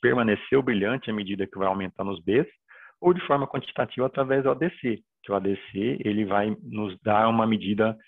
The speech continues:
é, o coeficiente de difusão aparente, é uma medida matemática, né? Nessa, nesse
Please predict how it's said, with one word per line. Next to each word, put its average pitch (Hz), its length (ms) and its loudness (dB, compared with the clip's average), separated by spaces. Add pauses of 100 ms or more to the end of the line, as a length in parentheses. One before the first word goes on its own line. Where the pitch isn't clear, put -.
(320)
é, 95 320 -4
o 101 80 -6 (280)
coeficiente 143 840 0
de 110 80 -18
difusão 110 400 -2
aparente, 107 460 0
é 92 40 -2
uma 92 60 -2
medida 95 440 -2
matemática, 110 720 -4
né? 95 100 -14 (840)
Nessa, 120 400 2
nesse 123 260 0